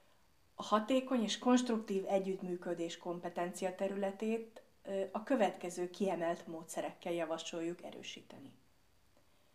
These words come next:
Kooperációra, együttműködésre épülő feladatok, csoportos tevékenységek. A kritikai gondolkodás kompetencia területhez a következő módszerek tartoznak.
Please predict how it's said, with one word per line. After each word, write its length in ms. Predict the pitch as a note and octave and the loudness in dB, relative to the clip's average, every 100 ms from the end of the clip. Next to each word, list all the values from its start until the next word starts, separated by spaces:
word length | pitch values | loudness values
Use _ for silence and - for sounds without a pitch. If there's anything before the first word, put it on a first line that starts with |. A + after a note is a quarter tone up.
| _ _ | _ _
Kooperációra, 1080 | - A3 A3 A#3+ A#3 A#3 - A3 G#3 G3+ G3+ - _ _ - | 2 4 6 4 4 0 -4 -4 -2 -4 -6 -12 _ _ 0
együttműködésre 960 | F#3+ G3 G3 F#3+ F3+ F3+ F3+ F#3 - | 0 2 -2 -4 -6 -6 -6 -6 -2
épülő 360 | G3 G3 G#3 G#3 | 0 -2 -2 -6
feladatok, 720 | G3+ G3+ G3 F#3+ F#3+ F#3+ - - - | -2 -2 0 0 -2 -4 -10 -18 -8
csoportos 580 | G3 - - - - | -6 -6 -10 -12 -14
tevékenységek. 840 | - F#2 D2 - - - - - A3 - _ _ _ _ _ _ - - - - - - - - _ | -14 -14 -16 -18 -16 -14 -14 -18 -20 -20 _ _ _ _ _ _ -20 -20 -20 -20 -20 -20 -20 -20 _
A 120 | - - | -8 -2
kritikai 540 | A3 A3 A3 A3 G#3+ | 2 2 2 4 4
gondolkodás 840 | G#3+ G#3 G3+ G3+ G3 G3 G3 G3 - | 6 4 6 4 2 2 4 2 0
kompetencia 760 | G3 F3+ F3+ F#3+ F#3+ - G3 | -4 -2 -2 -2 -2 -4 -4
területhez 760 | F#3+ G3 G3 G3 G3 G#3 G#3 G#3+ - - | -2 -4 -2 -4 -2 -2 0 -2 -10 -18
a 100 | - | -12
következő 640 | - F#3+ - - E3+ E3+ E3 | -4 -2 -2 -4 -6 -4 -6
módszerek 520 | D#3+ - - C#3 - | -8 -10 -6 -6 -6
tartoznak. 680 | A2+ G#2 - - - - | -10 -10 -12 -14 -14 -16